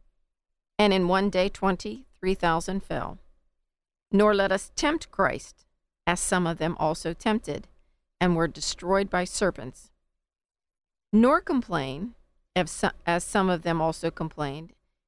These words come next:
and were destroyed by the destroyer. Now all these things happened to them as examples, and they were written for our admonition, upon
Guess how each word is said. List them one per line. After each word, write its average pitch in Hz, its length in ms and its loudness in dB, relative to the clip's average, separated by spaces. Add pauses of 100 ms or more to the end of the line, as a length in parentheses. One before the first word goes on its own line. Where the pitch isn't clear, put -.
and 180 140 2
were 180 120 2
destroyed 208 760 0 (640)
by 175 380 2 (100)
the 170 100 -2
destroyer. 156 720 -4 (880)
Now 185 160 6
all 196 220 4
these 226 200 -8
things 208 280 -2
happened 208 340 -2
to 185 100 -12
them 202 380 0 (180)
as 226 220 0
examples, 165 680 -6 (100)
and 170 180 -2
they 170 160 2
were 160 180 0
written 208 360 0
for - 260 -2 (100)
our 240 400 2 (160)
admonition, 156 840 -4 (580)
upon 196 380 2